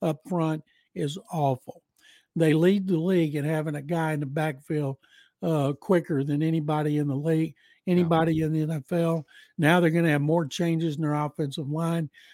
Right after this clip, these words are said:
Speaker 1: Laremy Tunsil could be out with a knee injury. Josh Jones been running first team left tackle. That's scary. Michael Dieter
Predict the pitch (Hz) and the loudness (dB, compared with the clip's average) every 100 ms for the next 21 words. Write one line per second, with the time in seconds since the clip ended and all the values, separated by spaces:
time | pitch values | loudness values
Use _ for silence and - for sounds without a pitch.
0 | _ 156 156 156 131 165 160 160 160 - | _ 0 2 2 0 2 2 2 -2 0
1 | 170 156 165 151 160 156 135 156 165 165 | -2 2 2 2 -2 -4 -2 0 0 0
2 | 165 170 165 147 _ - _ - 151 156 | -2 -4 -4 -6 _ -20 _ -4 0 2
3 | 135 - 170 165 165 147 151 147 147 151 | 0 -2 -2 -2 -2 -4 -4 -2 -2 -2
4 | 143 - 170 151 - 160 151 147 143 - | -4 -4 -4 -4 -4 -4 -4 -4 -6 -8
5 | 165 165 165 180 170 - - - - 156 | -6 -4 -2 -2 -2 -4 -14 -20 0 4
6 | 180 - - - 175 170 170 160 160 160 | 4 0 -6 2 4 4 2 2 0 -2
7 | 151 147 160 165 170 165 | -6 -2 0 0 0 -4